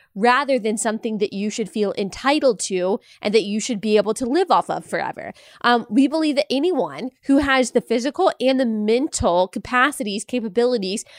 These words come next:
uh, to do well in this country,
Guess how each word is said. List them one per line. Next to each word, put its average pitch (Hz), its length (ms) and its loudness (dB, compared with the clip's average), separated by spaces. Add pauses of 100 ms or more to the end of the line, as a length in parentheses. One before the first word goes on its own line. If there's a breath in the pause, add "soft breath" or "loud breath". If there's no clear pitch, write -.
(180 loud breath)
uh, 240 220 4
to 277 120 0
do 269 560 0
well 196 560 2 (120)
in 240 160 2
this 262 200 0
country, 190 640 -2